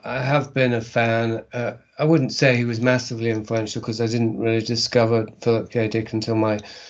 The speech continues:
twenties, and even then, I don't think he was terribly influential. But I think he's, he's certainly a, a creative, um, character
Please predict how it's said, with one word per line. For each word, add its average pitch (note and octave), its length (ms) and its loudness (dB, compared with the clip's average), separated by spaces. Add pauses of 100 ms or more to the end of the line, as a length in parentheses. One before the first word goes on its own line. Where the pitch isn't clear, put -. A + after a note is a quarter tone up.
(280)
twenties, A2+ 580 4
and A2+ 160 2
even A2 300 2
then, A2 440 4 (640)
I A#2 80 -2
don't A2 260 2
think A2 220 0
he A2+ 140 -2
was G#2+ 380 -4 (420)
terribly A2+ 440 4
influential. G#2+ 640 -2
But B2+ 220 8
I B2+ 100 4
think D3+ 240 2
he's, B2+ 320 0 (680)
he's C3+ 180 2
certainly C3 540 4
a, A2+ 600 -2 (560)
a - 60 -8
creative, B2 800 0 (240)
um, A2 600 -6 (520)
character B2 800 2